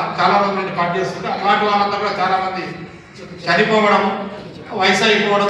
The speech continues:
ఇలాంటి, ఏ, సమయాల్లో చాలా స్కూళ్ళలో ఖాళీ అయిపోయారు. అట్లాంటి సందర్భంలో స్కూళ్ళలో పనిచేసేందుకు మరి స్వీపర్ లేని సందర్భంలో గత గవర్నమెంట్ టీఆర్ఎస్ ప్రభుత్వం ఉన్నప్పుడు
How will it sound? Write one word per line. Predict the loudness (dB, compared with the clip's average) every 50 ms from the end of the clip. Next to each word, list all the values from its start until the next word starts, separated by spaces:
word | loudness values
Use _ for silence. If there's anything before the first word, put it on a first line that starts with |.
| 0 0
ఇలాంటి, | 0 0 2 2 2 2 2 2 0 0 -2 -4 -6 -8 -10 -12 -12 -14 -14 -14 -14 -12 -8 -6
ఏ, | -4 -2 -2 -2 0 0
సమయాల్లో | 0 2 4 4 4 4 4 2 2 2 2
చాలా | 4 4 4 4 4 2 2
స్కూళ్ళలో | 2 2 2 2 4 4 4 4 4
ఖాళీ | 4 4 4 2 2
అయిపోయారు. | 2 2 0 0 0 0 -2 -2 -4 -4 -6 -6 -8 -10 -14 -16 -18 -18 -18 -16 -16 -8 -2 -2
అట్లాంటి | 0 4 4 4 4 4 2 2
సందర్భంలో | 2 2 2 2 2 0 0 0 2 2 2 2 2 0 0 -4 -6
స్కూళ్ళలో | -4 -2 0 2 4 4 4 4 4 4
పనిచేసేందుకు | 2 0 2 0 0 2 2 2 0 0 0 -2 -2 -2 -2 -2 -4 -6 -6 -8 -8 -10 -10 -12 -14 -8 -4
మరి | 0 2 2 2 2 2 0 -2 -4 -6 -8 -10 -10 -12 -14 -14 -14 -14 -14 -14 -8
స్వీపర్ | -4 -2 0 2 4 4 6 6
లేని | 4 4 4 2 2
సందర్భంలో | 2 2 2 2 2 2 2 2 2 2 2 2 0 -2 -4 -6 -8 -10 -12 -12 -14 -16 -18 -12 -4 0
గత | 2 4 4 6 6
గవర్నమెంట్ | 4 4 4 4 4 2 2 2 0 0 0 0
టీఆర్ఎస్ | 2 2 4 4 4 4 2 2 2
ప్రభుత్వం | 2 2 2 2 0 0 0 0
ఉన్నప్పుడు | 0 0 0 0 0 0